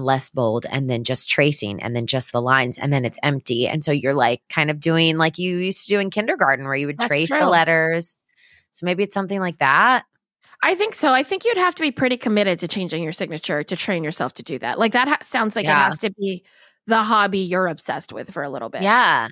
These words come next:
Speaker 2: Right?
Speaker 1: 'Cause it's not like creating a logo where you're just copy pasting. Like, this is
Speaker 2: No.
Speaker 1: you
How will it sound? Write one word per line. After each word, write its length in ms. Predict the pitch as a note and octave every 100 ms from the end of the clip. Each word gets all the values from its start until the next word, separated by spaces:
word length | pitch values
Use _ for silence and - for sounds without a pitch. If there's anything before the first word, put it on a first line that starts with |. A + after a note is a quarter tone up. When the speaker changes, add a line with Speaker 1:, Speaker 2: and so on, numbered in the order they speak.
| - _ _ G#3
Speaker 2:
Right? 220 | G#3+ D4
Speaker 1:
'Cause 80 | A3+
it's 120 | A3
not 120 | C4+ B3+
like 160 | A#3+
creating 420 | - A#3 A#3 F#3+
a 60 | E3+
logo 540 | E3 F#3 G3+ D#3+ D3
where 100 | C#3+ D#3
you're 80 |
just 160 | D3+ -
copy 300 | F#3 D#3+ C#3+
pasting. 600 | D#3+ D#3+ E3+ - C3 A#2
Like, 160 | B2 D#3
this 200 | E3+ G#3
is 60 |
Speaker 2:
No. 280 | D#4+ D#4 G3
Speaker 1:
you 380 | F3 E3 D#3